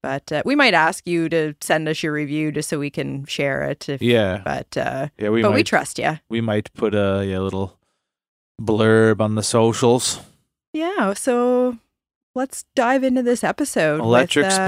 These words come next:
Speaker 2: Spoonful.
Speaker 1: Rudy Pache and T J Plowman,
Speaker 2: Yeah.
Speaker 1: two great guys and now friends. Like, uh, all our guests seem to be after spending time w-, time here in hot Jupiter Sounds.
Speaker 2: Yeah, they're fun fellas, and, uh, it's, uh, just a fun conversation.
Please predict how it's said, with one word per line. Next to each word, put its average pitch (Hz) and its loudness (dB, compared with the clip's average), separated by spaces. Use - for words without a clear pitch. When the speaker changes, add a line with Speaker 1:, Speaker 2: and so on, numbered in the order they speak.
Speaker 2:
Spoonful. 139 4
Speaker 1:
Rudy 233 2
Pache 226 0
and 226 0
T 220 -4
J 208 0
Plowman, 190 0
Speaker 2:
Yeah. 139 4
Speaker 1:
two 196 0
great 190 0
guys 185 0
and 160 -2
now 170 -2
friends. 185 -2
Like, 160 -4
uh, 156 0
all 196 4
our 208 4
guests 208 0
seem 220 0
to 220 0
be 196 2
after 190 0
spending 190 -4
time 170 -4
w-, 175 -8
time 175 -6
here 165 -4
in 165 -8
hot 156 -10
Jupiter 156 -8
Sounds. 104 -8
Speaker 2:
Yeah, 127 2
they're 113 0
fun 127 2
fellas, 120 4
and, 107 -2
uh, 107 -2
it's, 107 -2
uh, 113 4
just 113 -2
a - -6
fun 110 0
conversation. 101 -4